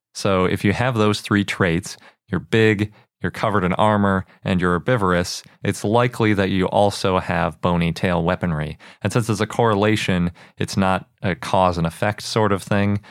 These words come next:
So you could maybe have bony tail weaponry and then get body armor or then established herbivory.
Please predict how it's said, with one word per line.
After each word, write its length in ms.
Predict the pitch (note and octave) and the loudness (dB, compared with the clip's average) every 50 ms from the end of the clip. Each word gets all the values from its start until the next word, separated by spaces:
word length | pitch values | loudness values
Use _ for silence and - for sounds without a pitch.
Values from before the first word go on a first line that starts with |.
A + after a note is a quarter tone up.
| - - _ | -20 -20 _
So 440 | - - G2 F2 E2+ E2+ E2 D#2+ - - _ _ _ _ | -8 -2 0 0 2 2 0 -2 -4 -8 _ _ _ _
you 120 | - F#2 E2+ | -6 -6 -6
could 280 | - - G2 F2+ D#2+ | -2 -2 -2 -2 0
maybe 320 | E2+ E2+ E2+ E2 D2+ E2+ F2 | 0 0 0 0 0 -2 -2
have 340 | - - F#2 F2 E2+ E2 D#2 | -2 -2 -2 -2 -4 -4 -2
bony 300 | F2 F2 F2 F2 E2+ E2+ | -2 0 0 0 0 -2
tail 300 | - - F#2 F2 E2+ E2 | -2 -2 -2 0 0 0
weaponry 680 | F2 F2 - - F2+ E2+ D#2+ E2 E2+ E2 E2 E2 E2 - - - - _ _ - | 0 0 0 -2 -4 -2 -2 -2 0 0 0 -2 -4 -6 -14 -20 -20 _ _ -4
and 240 | F2+ E2+ D#2+ D#2+ | -2 -2 0 0
then 200 | E2 F#2 F#2 F#2+ | 0 0 0 0
get 180 | F#2 F#2+ F#2 - | 0 0 0 0
body 340 | - F#2 F2+ F2+ F2 F2+ F2+ | 0 0 0 0 0 0 0
armor 560 | F#2 F2+ F2+ F2+ E2+ E2+ E2+ F2 F2 F2 - _ - - _ _ - | 0 2 2 0 0 0 0 0 -2 -2 -4 _ -14 -20 _ _ -4
or 240 | F2 E2+ E2 E2 | -2 -2 -2 -2
then 440 | - E2+ E2+ F2 F2 F2 F2 E2 D#2+ - - - | -2 -2 -2 0 0 0 -2 -2 -4 -6 -8 -8
established 560 | F#2 - - - F2+ F2 F2 E2+ F2+ - - | -8 -6 -4 -2 -2 -2 0 -2 -4 -2 -2
herbivory. 680 | F#2+ F2 D#2+ E2+ F#2+ F2+ F2 F2+ F2+ F2+ F2+ F2 F2 | -4 -2 0 0 -2 0 0 0 0 0 0 0 -2